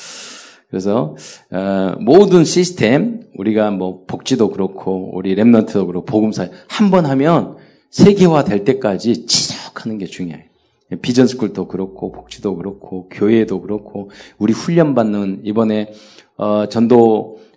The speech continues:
집중 신학원 했는데 이번에 뭐 처음엔 조금 하시더니 이번엔 충분히 삼십 명 넘-, 넘으셨거든요. 시작했으니까 이분들이 정말로 삼백 명 영접하고 삼십 명 정말,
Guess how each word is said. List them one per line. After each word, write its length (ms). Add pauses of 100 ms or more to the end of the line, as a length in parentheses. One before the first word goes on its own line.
(100)
집중 540
신학원 420
했는데 500
이번에 440 (240)
뭐 400
처음엔 320
조금 240
하시더니 400
이번엔 400
충분히 280
삼십 400
명 220
넘-, 300
넘으셨거든요. 800 (200)
시작했으니까 720
이분들이 800 (240)
정말로 800 (320)
삼백 340
명 240
영접하고 600
삼십 420
명 480 (220)
정말, 460